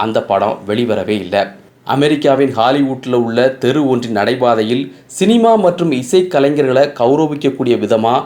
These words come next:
பித்தளையால் ஆன நட்சத்திரங்கள்ல அவங்களுடைய பெயர்கள் பதிக்கப்பட்டிருக்கு. இதுக்கு ஹாலிவுட் Walk of Fame அப்படின்னு பேரு. ஆயிரத்தி தொள்ளாயிரத்தி ஐம்பத்தி ஆறாம் ஆண்டுல முதல் முதல்ல Walk of Fame உருவாக்கப்பட்ட போது தேர்வு குழுவுல ஒரே நட்சத்திரத்திற்கு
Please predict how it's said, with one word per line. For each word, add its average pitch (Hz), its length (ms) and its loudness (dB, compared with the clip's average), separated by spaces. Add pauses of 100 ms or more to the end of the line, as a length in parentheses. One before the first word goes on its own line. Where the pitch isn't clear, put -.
(180)
பித்தளையால் 180 680 2
ஆன 123 220 0
நட்சத்திரங்கள்ல 110 640 0 (220)
அவங்களுடைய 117 420 0 (220)
பெயர்கள் 135 480 0
பதிக்கப்பட்டிருக்கு. 107 720 -4 (320)
இதுக்கு 175 320 0 (160)
ஹாலிவுட் 180 600 0 (100)
Walk 143 280 2
of 143 160 -6
Fame 131 280 0
அப்படின்னு 104 340 -4
பேரு. 98 220 -2 (380)
ஆயிரத்தி 180 260 0
தொள்ளாயிரத்தி 170 480 2
ஐம்பத்தி 151 380 0 (100)
ஆறாம் 127 360 0
ஆண்டுல 117 260 0 (280)
முதல் 147 300 0
முதல்ல 127 380 0 (260)
Walk 156 300 0
of 147 160 -4
Fame 131 280 0
உருவாக்கப்பட்ட 113 600 -2 (100)
போது 113 260 0 (360)
தேர்வு 190 380 2
குழுவுல 143 320 0 (340)
ஒரே 151 180 4 (180)
நட்சத்திரத்திற்கு 135 720 -2